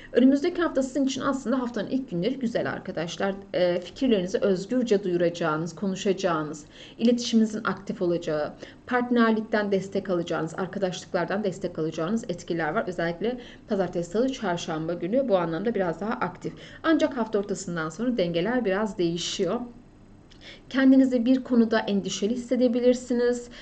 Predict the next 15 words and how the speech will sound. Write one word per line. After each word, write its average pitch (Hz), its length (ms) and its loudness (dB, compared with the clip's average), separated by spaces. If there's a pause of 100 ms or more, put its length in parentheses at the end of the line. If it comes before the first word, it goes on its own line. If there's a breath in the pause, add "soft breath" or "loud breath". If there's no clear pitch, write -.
(140 loud breath)
Yine 208 300 4
sağlıkla 240 600 -2
alakalı 233 600 4
konularda 226 680 4
biraz 196 240 0
dalgalanmalar 180 800 2
olabilir, 196 440 4
bağışıklık 175 540 -2
sorunları 226 440 4
olabilir. 226 400 4 (400 loud breath)
Ee, 202 340 4 (320)
iletişimle, 247 760 4
eğitimle 240 600 4
alakalı 240 560 4
konular, 233 560 6